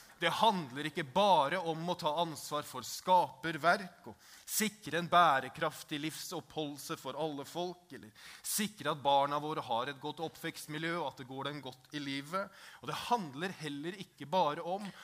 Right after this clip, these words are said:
å få gullbilletten til himmelen i hånden. Det er jo bare en konsekvens av det.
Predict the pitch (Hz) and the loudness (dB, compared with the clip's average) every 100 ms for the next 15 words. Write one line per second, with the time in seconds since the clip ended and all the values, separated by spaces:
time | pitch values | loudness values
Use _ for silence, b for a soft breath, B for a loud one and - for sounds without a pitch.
0 | B 165 165 160 151 139 185 156 107 95 | B -8 -6 -4 -4 -4 -4 -4 -8 -12
1 | 107 113 - - 151 - 135 147 147 - | -10 -12 -14 -14 -12 -10 -10 -10 -12 -12
2 | 123 90 95 131 135 131 156 - 156 180 | -12 -12 -10 -10 -10 -12 -12 -8 -8 -6
3 | 285 160 _ B B B B B 113 220 | -10 -14 _ B B B B B -2 0
4 | 165 139 165 185 120 120 - 156 135 - | 2 0 -2 -2 -2 -8 -10 -10 -10 -10
5 | 175 - 139 123 143 170 - - 139 160 | -10 -12 -12 -8 -8 -8 -12 -8 -6 -4
6 | 220 220 | -4 -4